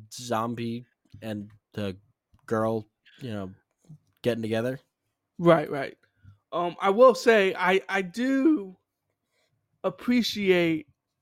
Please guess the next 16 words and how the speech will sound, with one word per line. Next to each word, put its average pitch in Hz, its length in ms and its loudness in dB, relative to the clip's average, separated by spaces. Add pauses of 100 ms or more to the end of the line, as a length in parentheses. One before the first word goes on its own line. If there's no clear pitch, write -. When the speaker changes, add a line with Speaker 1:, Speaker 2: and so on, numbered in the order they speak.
(200)
Speaker 2:
that 190 340 2
scene 170 480 -4
where 156 380 -4
she - 200 -12
turns 180 320 -6
and 165 100 -8
goes, 160 240 -4
"Oh, 220 180 -4
he's 208 140 -6
bleeding. 214 500 -10
Like, 165 280 -12
look, 220 260 -4
he's 196 200 -20
human." 220 480 -12 (400)
And, 160 380 -10
like, 165 240 -8